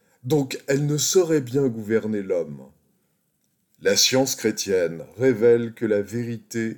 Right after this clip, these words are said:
et l'amour sont les forces motrices de l'homme. La volonté, aveugle, opiniâtre et impétueuse, coopère avec les appétits et les passions.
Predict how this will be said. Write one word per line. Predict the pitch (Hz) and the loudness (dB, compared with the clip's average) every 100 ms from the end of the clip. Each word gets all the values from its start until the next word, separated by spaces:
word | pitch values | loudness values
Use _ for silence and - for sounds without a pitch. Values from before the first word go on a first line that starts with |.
| - | -12
et | 104 | -6
l'amour | 101 131 143 120 95 85 - - | -2 0 0 -2 -2 -12 -18 -10
sont | - 123 | -4 -2
les | 104 104 | -2 -4
forces | - 180 175 - | 0 -2 0 -6
motrices | 143 143 135 139 123 - | -2 -2 -2 -2 -2 -2
de | 208 | -2
l'homme. | 90 80 78 73 67 _ _ _ _ _ _ _ _ _ _ _ _ _ _ _ _ _ _ | -2 -2 -4 -10 -16 _ _ _ _ _ _ _ _ _ _ _ _ _ _ _ _ _ _
La | 117 135 | 2 4
volonté, | 151 165 113 101 131 143 127 _ _ | 6 4 2 0 -2 -2 -6 _ _
aveugle, | 113 117 104 101 110 110 120 _ | 0 0 2 2 2 -2 -12 _
opiniâtre | - 98 - 98 85 82 87 - - - | -12 -10 -6 -4 -2 0 -2 -6 -12 0
et | 127 | 4
impétueuse, | 135 131 117 101 98 101 101 101 - _ _ _ | 4 4 0 -2 -6 -2 -2 -4 -8 _ _ _
coopère | - 165 147 131 139 131 117 | 2 6 6 6 4 4 4
avec | 104 107 107 | 2 0 -6
les | 104 98 | -6 -2
appétits | 113 104 104 104 90 78 _ - | -2 -2 -8 -8 -10 -14 _ -8
et | 110 | -6
les | 107 | -4
passions. | 107 104 - 76 67 | -2 -2 -4 -8 -18